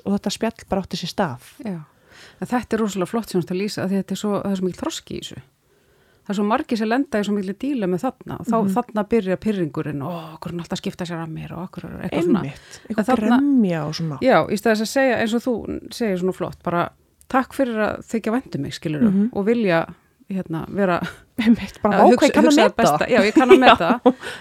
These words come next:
Speaker 2: en
Speaker 1: Einmitt.
Speaker 2: ég ákveð að velja fyrir mig.
Speaker 1: Mhm.
Speaker 2: Bara, þetta,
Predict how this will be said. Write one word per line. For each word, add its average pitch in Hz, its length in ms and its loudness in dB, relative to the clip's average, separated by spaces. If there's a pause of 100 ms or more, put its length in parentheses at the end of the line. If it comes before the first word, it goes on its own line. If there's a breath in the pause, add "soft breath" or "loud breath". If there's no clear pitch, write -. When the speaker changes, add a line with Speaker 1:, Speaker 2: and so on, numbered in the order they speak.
(140 loud breath)
Speaker 2:
en 226 180 4
Speaker 1:
Einmitt. 196 160 4
Speaker 2:
ég 254 240 4
ákveð 226 260 -2
að 202 40 -2
velja 180 200 0
fyrir 240 160 -2
mig. 190 220 -2 (200)
Speaker 1:
Mhm. 175 340 0 (840)
Speaker 2:
Bara, 175 260 -10 (380)
þetta, 202 180 -8